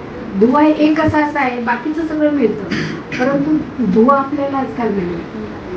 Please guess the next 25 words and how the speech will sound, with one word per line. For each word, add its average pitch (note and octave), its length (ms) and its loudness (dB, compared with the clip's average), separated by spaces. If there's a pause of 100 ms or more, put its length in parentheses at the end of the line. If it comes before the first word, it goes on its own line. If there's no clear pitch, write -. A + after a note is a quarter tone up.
(500)
दुवा C#4+ 220 6
आपण D#4+ 280 2
काहीतरी B3+ 480 -2
कोणासाठी D4 540 -2
चांगलं B3+ 320 -2
कार्य B3+ 240 -4 (160)
करू, B3 280 2 (260)
त्याच्यानंतर B3+ 460 -2
आपल्याला B3+ 360 0
दुवा B3 260 2
ऑटोमॅटिक C#4+ 580 2
मिळतो. F3 280 0 (720)
मग C#4 80 0
त्याच्यामुळे D#4 520 2 (160)
आपण D#4+ 320 0
करून C4 420 2 (400)
त्या D4 160 0
दुवा C4 240 0
ऑटोमॅटिक C4+ 540 -2
करून A#3 420 0
ती E4 300 4
दुवा E4 220 6
अशी D#4 260 0
कार्य C4+ 280 -4
करते A#3 360 -6